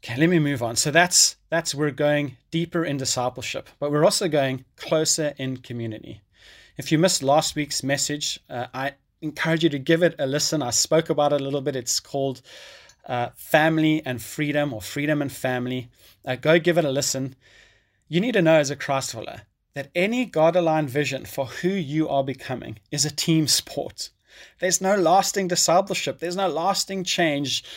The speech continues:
uh, moving towards Christ-likeness without community. Christians grow together. We use our freedom to love and serve others, to receive love and service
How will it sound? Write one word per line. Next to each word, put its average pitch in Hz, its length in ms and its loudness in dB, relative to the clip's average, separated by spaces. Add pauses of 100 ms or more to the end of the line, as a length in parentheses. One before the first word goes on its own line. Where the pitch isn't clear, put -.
(160)
uh, 151 240 0
moving 185 420 2
towards 160 300 0
Christ-likeness 143 1120 -2
without 165 600 -8 (200)
community. 180 680 -2 (580)
Christians 226 460 0
grow 175 300 4
together. 175 680 0
We 151 100 2
use 208 240 -4
our 196 120 2
freedom 175 440 0
to - 140 -8
love 170 220 2
and 180 100 0
serve 165 280 0
others, 165 400 2
to - 120 -12
receive 175 500 -2
love 151 240 2
and 156 140 0
service 156 460 0